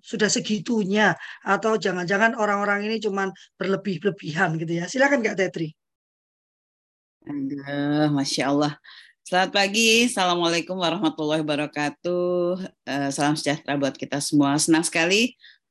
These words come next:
Speaker 2: pagi ini kita sama-sama dapat, eh, tatap muka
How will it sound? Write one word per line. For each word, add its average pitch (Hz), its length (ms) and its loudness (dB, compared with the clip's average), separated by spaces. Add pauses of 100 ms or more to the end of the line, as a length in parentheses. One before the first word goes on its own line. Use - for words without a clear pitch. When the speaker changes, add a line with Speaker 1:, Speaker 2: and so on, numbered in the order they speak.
(120)
Speaker 2:
pagi 156 320 6
ini 180 560 4
kita 160 240 -6
sama-sama 147 480 0
dapat, 139 400 -2 (160)
eh, 135 160 -2
tatap 139 320 -4
muka 147 560 0